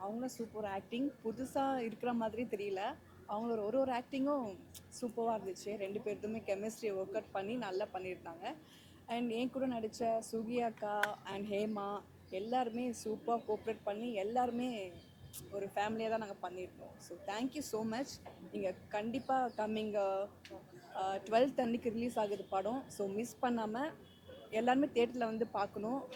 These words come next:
So, நீங்க தான், உங்க கையில தான் இருக்கு. So, மூவி நல்லா ஹிட் கொடுக்கணும்.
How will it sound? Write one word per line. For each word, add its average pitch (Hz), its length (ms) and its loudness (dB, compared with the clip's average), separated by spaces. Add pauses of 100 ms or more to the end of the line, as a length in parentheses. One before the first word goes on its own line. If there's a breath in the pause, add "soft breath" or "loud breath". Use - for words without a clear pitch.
(120)
So, 202 360 2
நீங்க 254 360 4
தான், 254 320 2 (160)
உங்க 233 180 6
கையில 247 320 8
தான் 269 120 8
இருக்கு. 247 440 2
So, 208 260 0
மூவி 208 640 0 (340)
நல்லா 233 200 4
ஹிட் 233 280 2
கொடுக்கணும். 233 440 2